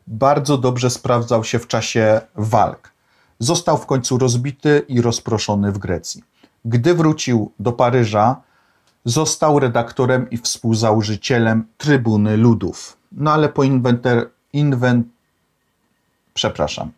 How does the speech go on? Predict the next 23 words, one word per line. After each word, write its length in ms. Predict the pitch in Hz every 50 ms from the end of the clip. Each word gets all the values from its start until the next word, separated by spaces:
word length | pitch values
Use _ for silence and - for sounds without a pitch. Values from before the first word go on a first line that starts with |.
| _ -
interwencji 800 | 175 175 160 165 - 127 107 113 127 127 123 123 - 123 113 110
rosyjskiej 600 | 117 117 - - 123 120 - - - 120 113 -
ambasady 680 | - 110 101 107 104 - - 123 120 117 123 120 120 120 - _ _ _ _ _ _
pis-, 320 | - 165 - - - - 226 - - _
pismo 360 | - 160 151 - - 160 156 135
zostało 500 | 113 107 - - - 92 92 92 95 101
zamknięte. 720 | 104 110 123 113 117 117 - - 104 120 117 - - - - _ _ _ _ _ _ _ _ _ _ _ _ _ _ _ -
W 200 | 104 107 - -
tysiąc 380 | - 185 180 - 220 196 -
osiemset 420 | 175 - - 170 156 - 165 156 -
pięćdziesiątym 540 | 156 143 135 - - 147 143 123 147 135
piątym 320 | 123 - 131 123 123 123 117
roku 240 | 127 123 120 123 104
wyjechał 360 | 110 113 117 117 113 110 110
do 100 | 104 113
Stambułu, 720 | - - - 107 104 101 117 120 123 123 123 123 - 113
żeby 220 | 110 113 98 107
tam 200 | - - 110 110
tworzyć 440 | 117 - - 120 117 117 117 110 -
kolejny 440 | - - 120 120 123 117 117 110 107
legion 460 | 104 104 104 95 104 113 120 139 151 - _ _ _ _ _ _
przeciwko 560 | - - - 131 - 147 - - - - 123
Rosji. 360 | 113 101 82 - - - -